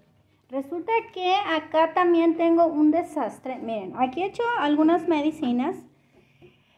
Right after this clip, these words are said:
Pero miren cómo tengo. Entonces, una de las, em, características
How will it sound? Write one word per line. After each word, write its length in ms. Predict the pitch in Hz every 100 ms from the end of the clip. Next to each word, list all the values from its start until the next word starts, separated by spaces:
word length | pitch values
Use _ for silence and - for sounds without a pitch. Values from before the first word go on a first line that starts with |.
| _
Pero 240 | 277 294
miren 360 | 294 320 349 370
cómo 280 | 359 339 330
tengo. 320 | 262 226 185 - -
Entonces, 500 | 277 320 403 440 403
una 340 | 359 392 440 453
de 140 | 370
las, 320 | 339 339 349 349 - -
em, 840 | 262 247 233 240 - 254 - -
características 960 | 254 262 277 - 370 311 294 - 254 -